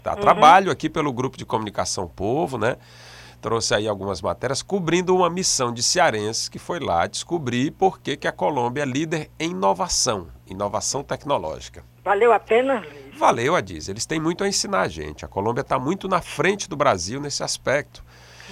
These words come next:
Speaker 2: Uhum.
Speaker 1: Eles, cê sabe, né, que por trás disso tem uma questão da violência, da insegurança que era muito grande, parecida aqui com o Brasil. E lá eles resolveram, né?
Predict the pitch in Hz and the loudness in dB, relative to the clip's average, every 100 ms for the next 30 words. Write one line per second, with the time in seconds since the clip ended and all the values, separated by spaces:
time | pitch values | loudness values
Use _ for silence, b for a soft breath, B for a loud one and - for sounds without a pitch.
0 | B - 104 120 127 - 180 - - - | B -6 -4 -4 -4 -2 0 4 4 4
1 | 123 123 - - 123 - 127 127 104 107 | 0 -2 -2 -8 -10 2 4 4 2 -4
2 | 151 170 - 156 156 - 135 - 135 143 | -6 -8 -8 -6 -4 -6 -8 -6 -4 0
3 | 143 147 139 110 135 - 90 92 - 113 | 0 2 0 2 0 -2 -6 -4 -4 -4
4 | 104 117 - - 131 143 170 139 143 - | -2 -2 -2 -4 -4 -4 -6 -2 -2 -2
5 | 277 330 - 202 165 - 180 180 185 127 | -4 -2 -2 -2 -6 -6 -6 -2 0 0
6 | 151 139 135 160 165 196 254 185 151 123 | -2 0 0 0 -2 -2 -2 0 0 0
7 | 117 | -2